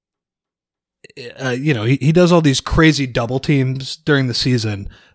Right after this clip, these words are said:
But here, like, he, he wants to try and find the line between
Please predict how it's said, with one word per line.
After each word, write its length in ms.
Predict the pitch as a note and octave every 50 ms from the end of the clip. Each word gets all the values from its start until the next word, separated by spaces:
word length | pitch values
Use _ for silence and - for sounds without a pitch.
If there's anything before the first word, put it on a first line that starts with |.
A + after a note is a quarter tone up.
| - -
But 120 | - D#3 -
here, 340 | - G#3+ G#3+ G3 F#3 D#3 C#3+
like, 220 | C#3 C#3 C#3 C3 -
he, 160 | - - _ _
he 260 | - - - F3+ F#3+
wants 240 | F3+ F#3 G3+ G3+ -
to 80 | - F#3
try 200 | - G3 E3+ D#3
and 120 | D3 D3
find 220 | - D#3 C#3+ C3+ B2+
the 60 | A#2+
line 300 | A#2+ A#2 A#2 A#2+ A#2+ A2+
between 500 | A2 A2 - - A#2+ G#2+ G#2 G2+ G2+